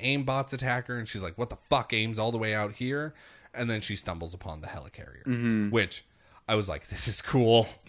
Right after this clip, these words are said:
Speaker 2: <laughs>
Speaker 1: So cool. But, and she does make comments, like, she, she talks to herself a lot, which
Speaker 2: Mm-hmm.
Speaker 1: fills in some of the, the inner monologue and stuff like that, of course.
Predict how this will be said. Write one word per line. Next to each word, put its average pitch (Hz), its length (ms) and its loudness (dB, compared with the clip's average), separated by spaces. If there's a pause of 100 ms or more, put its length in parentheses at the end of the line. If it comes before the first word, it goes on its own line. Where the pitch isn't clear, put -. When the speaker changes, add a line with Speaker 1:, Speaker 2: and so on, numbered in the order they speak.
(200)
Speaker 2:
<laughs> 131 440 0
Speaker 1:
So 113 420 6
cool. 104 540 4 (460)
But, 147 180 8
and 147 180 2
she 165 160 2
does 151 260 6
make 135 180 -2
comments, 104 440 -2
like, 101 180 -2 (140)
she, 107 340 -12
she 123 180 -4
talks - 460 -4
to 113 140 -6
herself 87 420 -4
a 104 40 -2
lot, 80 380 -4
which 131 180 4
Speaker 2:
Mm-hmm. 113 180 6
Speaker 1:
fills 85 240 0
in 87 120 -6
some 85 200 -8
of 85 80 -10
the, 87 80 -8
the 90 420 -8
inner 92 260 -4
monologue 78 720 -6
and 76 140 -10
stuff - 240 -10
like 78 200 -10
that, 73 180 -10
of 73 100 -16
course. 76 320 -12